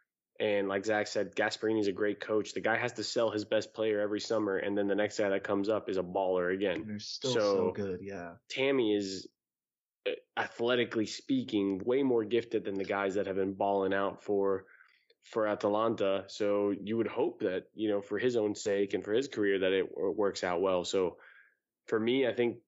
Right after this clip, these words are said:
Speaker 1: Gasperini has a lot more patience because he's not expected to win Serie A, and therefore he can develop Tammy. I don't think we're gonna put in a buyback clause, and I think that'll probably come from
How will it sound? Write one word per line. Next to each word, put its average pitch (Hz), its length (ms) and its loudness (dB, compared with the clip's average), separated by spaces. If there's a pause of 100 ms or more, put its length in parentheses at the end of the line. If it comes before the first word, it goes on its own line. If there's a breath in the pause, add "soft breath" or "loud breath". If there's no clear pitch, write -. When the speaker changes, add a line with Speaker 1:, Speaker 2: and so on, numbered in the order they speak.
(240)
Speaker 1:
Gasperini 110 500 2
has 101 140 2
a 104 80 2
lot 98 260 2
more 101 160 -2
patience 120 540 0
because 101 240 0
he's 98 160 -2
not 95 160 2
expected 117 600 -2
to 131 80 2
win 135 180 0
Serie 139 340 0
A, 143 280 -2 (380)
and 104 140 0
therefore 107 420 2
he 104 80 -4
can 104 160 0
develop 98 440 0
Tammy. 131 480 0 (120)
I 95 60 0 (100)
don't 123 320 -2
think 135 220 0
we're 135 100 2
gonna 131 160 2
put 123 200 0
in 123 80 4
a 120 60 2
buyback 113 460 2
clause, 113 340 2
and 90 100 0
I 92 80 -2
think 104 240 0
that'll 101 180 2
probably 107 520 2
come 107 180 0
from 98 180 -4